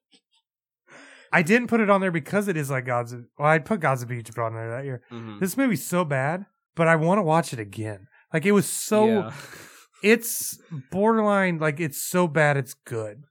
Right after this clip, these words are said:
Speaker 2: It is a so bad it's good movie.
Speaker 1: And that's why
Speaker 2: It really is. It's like Gods of Egypt.
Speaker 1: See, I don't know if S-, Gods of Egypt's so bad it's good.
Speaker 2: I
Speaker 1: Like,
Speaker 2: think it
Speaker 1: if
Speaker 2: is.
Speaker 1: I were to watch it again,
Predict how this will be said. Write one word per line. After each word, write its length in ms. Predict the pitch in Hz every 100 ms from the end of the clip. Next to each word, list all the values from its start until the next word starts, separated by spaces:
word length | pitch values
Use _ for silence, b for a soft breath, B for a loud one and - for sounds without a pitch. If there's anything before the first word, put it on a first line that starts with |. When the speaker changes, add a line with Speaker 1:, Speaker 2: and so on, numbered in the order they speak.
| _ _
Speaker 2:
It 140 | 214 254
is 180 | 349
a 60 | 349
so 180 | - 226
bad 160 | 185 147
it's 120 | 131
good 120 | 131
movie. 340 | 117 98 - - -
Speaker 1:
And 140 | 156 160
that's 200 | 160 190
why 160 | 185
Speaker 2:
It 60 | 180
really 300 | 202 190 165
is. 220 | 180 123
It's 120 | 139 202
like 120 | 196
Gods 200 | 196 190
of 60 | 196
Egypt. 360 | 196 139 - _ _ -
Speaker 1:
See, 160 | - 240
I 80 |
don't 120 | 269 277
know 80 | 262
if 60 |
S-, 340 | 262 - - -
Gods 280 | 208 180
of 40 | 185
Egypt's 240 | 170 151 -
so 100 | 165
bad 180 | 147
it's 140 | 123 -
good. 320 | - 107 107 165 -
Speaker 2:
I 60 | 226
Speaker 1:
Like, 80 | 247
Speaker 2:
think 120 | -
it 60 | 101
Speaker 1:
if 60 |
Speaker 2:
is. 100 | 156
Speaker 1:
I 100 | 185
were 80 | 220
to 60 | 175
watch 320 | 143 147 143
it 80 | 143
again, 500 | 117 110 113 104